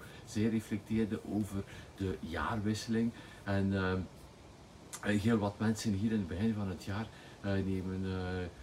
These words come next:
nieuwe voornemens. Ik ga dit en dit en dit doen. Ik heb er ook wel een paar voor mezelf opgeschreven. En, eh, onder andere heb ik opgeschreven dat ik, eh, dagelijks op zijn minst twee liter water ga drinken. Want ik ben soms zo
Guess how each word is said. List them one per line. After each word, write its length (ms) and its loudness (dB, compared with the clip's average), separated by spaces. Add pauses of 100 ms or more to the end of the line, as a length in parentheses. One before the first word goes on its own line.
(520)
nieuwe 240 2
voornemens. 720 2
Ik 140 -2
ga 180 -10
dit 180 -8
en 120 -4
dit 140 -4
en 120 -4
dit 140 -6
doen. 140 -4
Ik 100 -6
heb 140 -2
er 60 0
ook 140 -4
wel 120 -4
een 120 -6 (100)
paar 120 -8
voor 160 -4
mezelf 360 -4
opgeschreven. 640 -2 (360)
En, 240 2
eh, 440 0
onder 180 -2
andere 240 0
heb 100 -6
ik 80 -8
opgeschreven 520 -6
dat 160 -6
ik, 200 -8
eh, 140 -6
dagelijks 540 -6
op 200 -2
zijn 200 -6
minst 260 0 (140)
twee 300 0
liter 280 -4 (320)
water 300 -6 (140)
ga 80 -6 (120)
drinken. 320 -6
Want 160 -6 (540)
ik 80 0
ben 140 0
soms 380 -4
zo 420 2